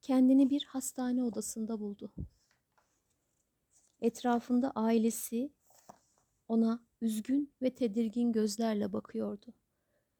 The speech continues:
Ne olduğunu anlamaya çalışıyordu. Birden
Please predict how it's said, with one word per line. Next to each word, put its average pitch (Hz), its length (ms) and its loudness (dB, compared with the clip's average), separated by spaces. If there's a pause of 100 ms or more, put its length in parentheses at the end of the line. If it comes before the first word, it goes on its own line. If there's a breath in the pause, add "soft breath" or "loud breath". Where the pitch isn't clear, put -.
(180)
Ne 294 120 6
olduğunu 233 520 6
anlamaya 226 460 4
çalışıyordu. 208 840 -12 (720)
Birden 254 480 0